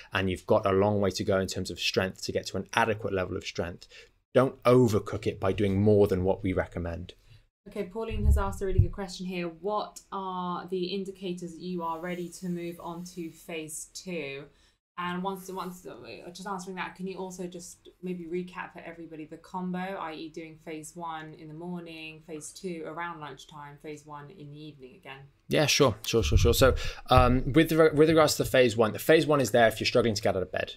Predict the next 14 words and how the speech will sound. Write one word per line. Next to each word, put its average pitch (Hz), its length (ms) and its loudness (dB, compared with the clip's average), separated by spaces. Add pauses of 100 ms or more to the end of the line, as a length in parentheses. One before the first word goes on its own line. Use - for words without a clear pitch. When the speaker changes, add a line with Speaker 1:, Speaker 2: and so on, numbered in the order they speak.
Speaker 1:
Like, - 160 -2
if 98 80 -6
you, 139 180 2
if - 120 -2
you 156 60 4
can't 156 300 4
get 139 80 4
out 127 100 6
of 104 60 0
bed 117 160 6
and 104 180 -4
leave 110 260 4
the 104 60 2
house, - 640 0